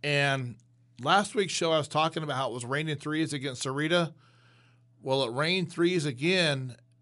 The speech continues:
against Rio Rico, only this time Douglas's shooting woes were outrageously low because those threes they were putting up were not anywhere close to going in. And so their shooting percentage came way down.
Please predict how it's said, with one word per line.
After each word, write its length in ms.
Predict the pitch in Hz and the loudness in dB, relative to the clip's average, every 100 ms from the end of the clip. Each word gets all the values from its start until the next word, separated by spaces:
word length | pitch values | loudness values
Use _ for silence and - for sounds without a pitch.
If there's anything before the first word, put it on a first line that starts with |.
| - | -10
against 340 | 127 139 120 | -4 -2 -2
Rio 240 | 120 151 139 | 0 2 2
Rico, 600 | 190 202 151 135 143 139 - - _ | 2 2 4 4 4 -2 -14 -20 _
only 220 | 131 143 | -8 -4
this 240 | 135 160 160 | 0 0 0
time 520 | 143 143 139 139 127 - _ _ _ _ | 0 0 0 -2 -8 -16 _ _ _ _
Douglas's 500 | 139 147 151 147 120 | -2 0 -2 -4 -4
shooting 400 | - 170 160 135 | 0 2 2 0
woes 400 | 123 127 131 123 | 0 2 2 0
were 380 | 113 113 101 107 - | 0 0 -2 -6 -4
outrageously 880 | 131 117 113 131 151 139 123 - 120 | -2 -2 -4 0 0 0 -6 -6 -4
low 300 | 110 117 117 | -2 0 0
because 360 | 123 127 123 107 | -2 -2 -4 -2
those 160 | 135 135 | -4 -4
threes 280 | 143 151 | -4 -4
they 120 | 135 131 | -2 -2
were 80 | |
putting 240 | 120 170 135 | -2 -2 -2
up 140 | 127 | -2
were 100 | 110 | -4
not 280 | 110 139 139 | 0 0 0
anywhere 240 | 135 127 | -2 -4
close 340 | 113 147 160 - | -6 -2 0 -2
to 80 | 123 | -4
going 300 | 120 120 117 | -2 -2 -2
in. 300 | 117 113 107 - - - - - _ | -2 -2 -6 -14 -20 -20 -20 -20 _
And 240 | 127 123 117 | -4 -2 -2
so 240 | - 143 | -2 0
their 160 | 135 127 | 0 0
shooting 260 | 208 208 | 0 0
percentage 440 | 147 131 143 135 - | -2 -4 -4 -4 -6
came 280 | 123 117 117 | -4 -2 4
way 220 | 160 185 | 6 8
down. 460 | 135 127 135 113 | 6 4 0 -4